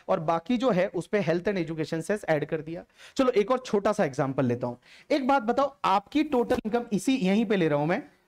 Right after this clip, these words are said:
आपकी टोटल इनकम, एक बार आप इधर देख लीजिए, आपकी टोटल इनकम सेवन लाख और फ़ाइव थाउजेंड होती,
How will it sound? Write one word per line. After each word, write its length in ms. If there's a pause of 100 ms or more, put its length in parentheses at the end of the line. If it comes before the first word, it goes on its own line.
(120)
आपकी 360
टोटल 340
इनकम, 260
एक 160
बार 120
आप 120
इधर 180
देख 140
लीजिए, 360 (480)
आपकी 340
टोटल 360
इनकम 260
सेवन 460
लाख 340
और 220
फ़ाइव 420
थाउजेंड 380
होती, 280